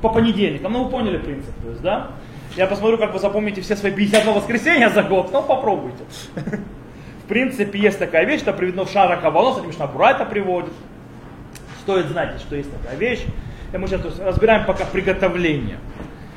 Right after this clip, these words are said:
В Иерусалимском Талмуде, а за ним, э,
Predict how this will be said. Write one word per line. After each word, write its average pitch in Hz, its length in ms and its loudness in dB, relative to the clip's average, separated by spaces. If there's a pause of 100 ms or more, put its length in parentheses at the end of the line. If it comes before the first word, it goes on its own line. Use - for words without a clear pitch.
(600)
В 156 60 -6
Иерусалимском 311 460 6
Талмуде, 214 720 4
а 151 120 0
за 147 220 -2
ним, 208 460 -2
э, 143 880 2